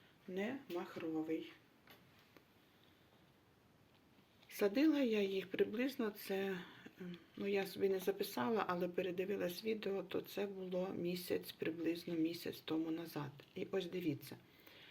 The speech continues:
тут відрізаний був, вже відсівши, квітконос, і він далі собі продовжує там, цибулинка, розвиватися,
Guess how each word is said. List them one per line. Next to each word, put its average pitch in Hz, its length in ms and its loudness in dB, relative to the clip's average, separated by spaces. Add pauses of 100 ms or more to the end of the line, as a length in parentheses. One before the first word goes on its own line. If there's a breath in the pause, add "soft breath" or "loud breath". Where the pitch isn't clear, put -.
(240 loud breath)
тут 208 240 8
відрізаний 165 640 6
був, 160 380 0
вже - 220 2
відсівши, 160 580 0
квітконос, 190 880 -2
і 185 100 -4
він 180 220 -2
далі 269 320 2
собі - 280 -4
продовжує 202 880 0
там, 175 300 -4 (760 loud breath)
цибулинка, 196 840 0
розвиватися, 160 1200 2